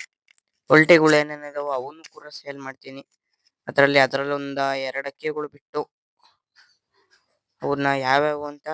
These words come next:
ಆದ್ರೆ ತಿಳಿಸ್ತೀನಿ. ಹಂಗಾಗಿ ಯಾರೋ ಒಬ್ರು ಕಾಮೆಂಟ್ ಮಾಡಿದ್ರು,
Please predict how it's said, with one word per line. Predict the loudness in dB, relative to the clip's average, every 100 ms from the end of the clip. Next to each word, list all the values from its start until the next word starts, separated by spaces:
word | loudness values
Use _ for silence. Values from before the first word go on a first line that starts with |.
| -12 _ _ _ _ _ _ _ _ _ _
ಆದ್ರೆ | 4 6 6 2
ತಿಳಿಸ್ತೀನಿ. | -6 -12 -12 -10 -8 -8 -12 _ _ _ _ _ _ _ _ _ _ _ _ _ _ _ _ _ _ _ _ _ _ _ _ _ _ _ _ _ _ _ _ -6
ಹಂಗಾಗಿ | 0 0 0 -6 -10 _ _ -2
ಯಾರೋ | 0 0
ಒಬ್ರು | -4 -8
ಕಾಮೆಂಟ್ | -10 -10 -10
ಮಾಡಿದ್ರು, | -14 -14 -12